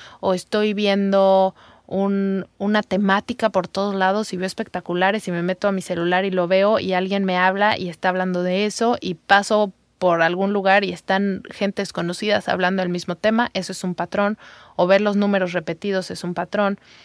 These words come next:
o encontrarte cosas bonitas como una pluma. Todo eso son señales intangibles de lo intangible reflejado en lo tangible, que simplemente te dicen que estás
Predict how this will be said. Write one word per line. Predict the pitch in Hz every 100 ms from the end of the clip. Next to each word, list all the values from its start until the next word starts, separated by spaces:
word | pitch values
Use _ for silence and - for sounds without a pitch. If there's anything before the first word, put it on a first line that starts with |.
| - -
o | 202 208
encontrarte | 202 185 185 202 208 208
cosas | - 202 208 202
bonitas | 180 202 208 - 180 180 -
como | - 190 180
una | 180 180
pluma. | 180 208 208 196 170 185 - - - _ _ _ -
Todo | 330 330 339
eso | 254 - 220
son | 240 226 226 226 _ _ _
señales | - 226 208 208 214 226 233 254 403 - - _ _ _ _ _ _
intangibles | 240 254 254 226 196 185 - 185 160 185 311 -
de | 185 202
lo | 220 220
intangible | 202 175 185 - 190 165 165 185 _ _ _ _
reflejado | - 170 165 160 190 196
en |
lo | 190
tangible, | 175 175 175 165 190 247 _ _ _ _ _ -
que | 214
simplemente | - 254 262 247 233 240
te | 196
dicen | 190 196
que | 190
estás | 170 - 170 - -